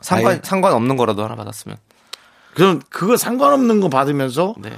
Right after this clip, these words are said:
Speaker 2: 오늘이 십사 일인 줄 안 거예요.
Speaker 1: 아이고.
Speaker 2: 그래서 되게, 그냥 좀 되게 속상했어요.
Speaker 1: 네.
Speaker 2: 못 받아서 속상한 게 아니라 잊고 산다는 게 너무
Speaker 1: 네.
Speaker 2: 속이 상했어요.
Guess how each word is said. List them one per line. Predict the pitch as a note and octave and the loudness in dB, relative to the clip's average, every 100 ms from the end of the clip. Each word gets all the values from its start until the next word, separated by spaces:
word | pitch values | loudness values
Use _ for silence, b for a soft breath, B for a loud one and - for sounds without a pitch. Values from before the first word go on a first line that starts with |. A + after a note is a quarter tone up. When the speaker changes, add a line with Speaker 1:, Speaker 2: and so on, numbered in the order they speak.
| C3+ B B | -18 B B
Speaker 2:
오늘이 | B2 D#3 D#3 E3+ | 2 4 4 2
십사 | - - A#3+ | 0 -2 2
일인 | G#3 D3 | 2 2
줄 | A2 G2+ | -4 -8
안 | F#2+ | -8
거예요. | G2 F2 E2 - | -10 -14 -16 -18
Speaker 1:
아이고. | - G2 - G2+ - | -18 -18 -20 -20 -8
Speaker 2:
그래서 | C3 B2+ D3 C3+ b b b b b b b - | -2 0 0 -2 b b b b b b b 0
되게, | G3 A3+ - _ - | 4 4 0 _ -6
그냥 | F3+ F3+ C#3+ | -2 0 0
좀 | D3 C#3 | 0 -2
되게 | B2 B2 | -6 -8
속상했어요. | - - B3+ E3+ - G2 G2 | -6 0 2 0 -2 -8 -2
Speaker 1:
네. | C3+ | 0
Speaker 2:
못 | E3 D3+ | 2 2
받아서 | C4+ C4 A#3+ G3+ | 2 4 4 2
속상한 | C#3+ B2+ F3 E3 | -2 -2 0 0
게 | D3 | 0
아니라 | A#2 B2 D3 A2+ G#2 b b b _ _ _ - | -2 -4 -6 -8 -14 b b b _ _ _ -2
잊고 | G3 - C#4 | -2 0 0
산다는 | G3+ G3 E3 C#3+ | 2 4 2 2
게 | A#2+ | 0
너무 | A2 A2 | -2 -4
Speaker 1:
네. | A#2 | -4
Speaker 2:
속이 | C#3+ C3+ | -4 -4
상했어요. | G#2+ G2 - - | -6 -10 -14 -18